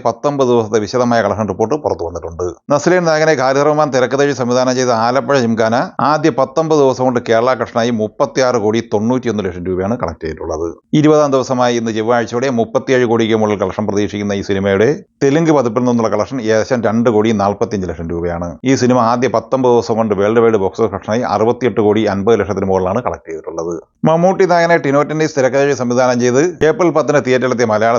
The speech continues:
സിനിമയാണ് ബസൂക്ക. ഈ സിനിമ ഇന്നലെ വരെയുള്ള ആദ്യ പത്തൊമ്പത് ദിവസം കൊണ്ട് കേരള കളക്ഷനായി പതിമൂന്ന് കോടി അൻപത് ലക്ഷം രൂപയാണ്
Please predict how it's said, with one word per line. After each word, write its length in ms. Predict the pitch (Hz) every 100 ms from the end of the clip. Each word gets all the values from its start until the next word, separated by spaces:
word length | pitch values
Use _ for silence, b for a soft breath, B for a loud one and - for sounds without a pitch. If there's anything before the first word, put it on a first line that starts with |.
| 110
സിനിമയാണ് 300 | 98 101 127
ബസൂക്ക. 360 | 98 - 87 85 87 - -
ഈ 40 | 160 143
സിനിമ 160 | 151 156
ഇന്നലെ 200 | 139 143 147
വരെയുള്ള 220 | 143 139 123
ആദ്യ 140 | 127 120
പത്തൊമ്പത് 420 | 113 117 135 135
ദിവസം 260 | 123 117 117
കൊണ്ട് 120 | 117 110
കേരള 200 | 107 107 120
കളക്ഷനായി 360 | 101 - 113 117
പതിമൂന്ന് 400 | 107 110 127 131 110
കോടി 140 | 107 101
അൻപത് 240 | 107 113 120
ലക്ഷം 180 | 98 95
രൂപയാണ് 240 | 87 90